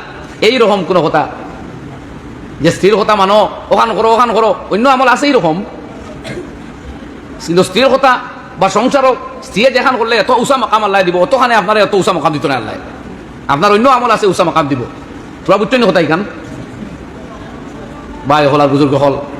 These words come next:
আরে হদিসে পাকর মধ্যে, আর এই হদিস মুসনাদে আহমদ বিন হাম্বল হাসান সনদ দ্বারা বর্ণিত, আল্লাহ নবী আলাইহিস সালাম কিয়ামতের দিন যে সময় জান্নাতে গিয়া ঢুকবা, দেখবা তার আগে আগে আরে একদল মহিলা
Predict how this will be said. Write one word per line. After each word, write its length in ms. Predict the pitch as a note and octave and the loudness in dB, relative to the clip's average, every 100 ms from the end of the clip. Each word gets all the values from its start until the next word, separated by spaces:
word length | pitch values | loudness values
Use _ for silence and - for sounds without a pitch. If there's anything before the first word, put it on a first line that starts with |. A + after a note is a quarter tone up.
| - - - - - - - - - - B2 | -12 -12 -14 -14 -16 -16 -16 -16 -16 -8 -2
আরে 120 | E3 | 0
হদিসে 340 | E3 D#3+ F3 | 2 4 4
পাকর 240 | F3 E3+ F3 | 2 2 2
মধ্যে, 200 | D3+ F3 | 2 2
আর 160 | E3 | 4
এই 80 | F3 | 2
হদিস 240 | E3+ F3+ | 0 0
মুসনাদে 280 | E3+ E3+ F#3 | -2 0 2
আহমদ 200 | F3+ G3 | 2 0
বিন 120 | F#3 | 0
হাম্বল 320 | F#3 F3+ F3+ C#3+ - - - - - - - - - - - - - | 0 2 2 2 -4 -14 -14 -16 -16 -16 -16 -16 -16 -16 -18 -16 -4
হাসান 280 | D#3+ A#3 B3 | 0 2 2
সনদ 200 | G#3 F3+ | 2 2
দ্বারা 200 | F#3+ F#3+ | 2 4
বর্ণিত, 340 | F3 E3 D#3 A#2+ - - - - - - - | 4 2 0 -4 -8 -14 -16 -16 -16 -16 -4
আল্লাহ 200 | C#3 E3+ | 2 4
নবী 140 | E3+ E3+ | 4 4
আলাইহিস 320 | E3+ D#3+ D3+ | 4 2 2
সালাম 180 | D#3+ D3 | 2 2
কিয়ামতের 400 | D#3+ D#3+ D#3 D3 | 2 2 2 2
দিন 140 | D3+ | 2
যে 80 | D3 | 2
সময় 240 | E3 D#3 | 2 2
জান্নাতে 340 | C#3 D3 D3 D#3 | 4 4 4 2
গিয়া 140 | C#3+ | 4
ঢুকবা, 300 | D3 - A#2+ - - - - | 2 2 0 -2 -12 -12 -2
দেখবা 240 | F#3 G3 G#3+ | 0 2 2
তার 180 | G#3+ | 4
আগে 200 | G#3+ G#3 | 2 2
আগে 200 | A#3+ A3+ | 2 4
আরে 140 | A3 A3+ | 4 4
একদল 240 | G3+ G#3+ | 2 0
মহিলা 340 | G#3 G#3 F#3+ | 2 2 2